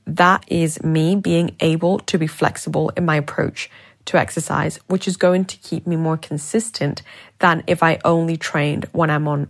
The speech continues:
a hundred percent and I'm giving myself one hundred percent. Because if I only trained when I'm feeling one hundred percent, I would probably train once a week, if that.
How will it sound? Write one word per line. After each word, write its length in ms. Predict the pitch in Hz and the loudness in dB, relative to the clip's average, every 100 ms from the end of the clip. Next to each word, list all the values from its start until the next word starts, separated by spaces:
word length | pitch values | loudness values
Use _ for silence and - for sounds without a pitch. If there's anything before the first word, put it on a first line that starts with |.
| - | -6
a 60 | |
hundred 480 | 160 - 151 147 143 | -6 -2 -2 -2 -6
percent 420 | - - 143 - - | -8 -6 -6 -6 -6
and 80 | 147 | -4
I'm 140 | 151 | -4
giving 260 | 147 151 151 | -2 -2 -2
myself 480 | 147 156 147 - - | -4 -4 -4 -4 -4
one 120 | 160 | -4
hundred 320 | 160 147 - | -4 -4 -6
percent. 480 | - - 151 - - _ _ _ - - - - - | -8 -4 -4 -6 -14 _ _ _ -20 -20 -20 -8 -2
Because 220 | 185 185 | 2 4
if 120 | 185 | 6
I 180 | 220 - | 4 4
only 300 | 180 175 190 | 4 4 2
trained 460 | 185 - 160 190 202 | -2 0 2 2 0
when 200 | - 170 | 0 0
I'm 120 | 160 | 0
feeling 280 | - 165 160 | 0 -2 0
one 140 | 156 | -2
hundred 320 | 165 160 147 | -2 -4 -4
percent, 480 | 170 - 151 220 226 - - - - | -6 -2 2 2 -2 -12 -20 -10 2
I 100 | 185 | 4
would 220 | 196 202 | 4 2
probably 340 | - 190 190 185 | 2 2 4 0
train 380 | - 180 175 170 | 0 0 0 -2
once 360 | 185 175 170 - | -2 0 0 -2
a 40 | |
week, 400 | 165 139 - - - | -2 -2 -6 -14 -2
if 180 | 175 - | -2 0
that. 380 | 147 135 - | -2 -2 -6